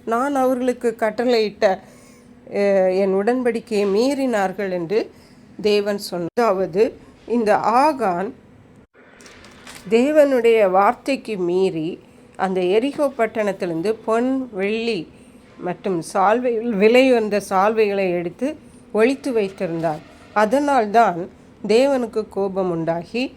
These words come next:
இஸ்ரவேல் ஜனங்கள் ஆயி பட்டணத்திலே தோல்வியை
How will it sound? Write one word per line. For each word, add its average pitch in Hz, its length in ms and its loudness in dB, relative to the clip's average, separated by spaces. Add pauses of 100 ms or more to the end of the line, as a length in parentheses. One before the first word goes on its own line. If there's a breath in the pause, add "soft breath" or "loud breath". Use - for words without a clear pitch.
(440 loud breath)
இஸ்ரவேல் 269 460 -2
ஜனங்கள் 185 580 0
ஆயி 226 460 0
பட்டணத்திலே 190 920 -2
தோல்வியை 226 440 -2